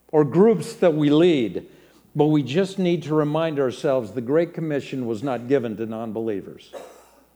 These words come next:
It was not given to the unchurched. Jesus never challenged the world to come into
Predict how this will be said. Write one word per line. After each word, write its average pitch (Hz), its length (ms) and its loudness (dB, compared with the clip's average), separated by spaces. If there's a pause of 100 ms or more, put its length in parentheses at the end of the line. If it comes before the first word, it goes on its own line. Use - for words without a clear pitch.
(1300)
It 113 120 -2
was 123 240 0
not 139 300 -4
given 127 280 2
to 117 140 -6
the 113 160 0
unchurched. 104 800 -8 (2500)
Jesus 135 380 -2
never 151 300 2
challenged 147 560 0
the 131 60 0
world 143 360 2
to 123 60 -2
come 139 240 -4
into 127 600 -2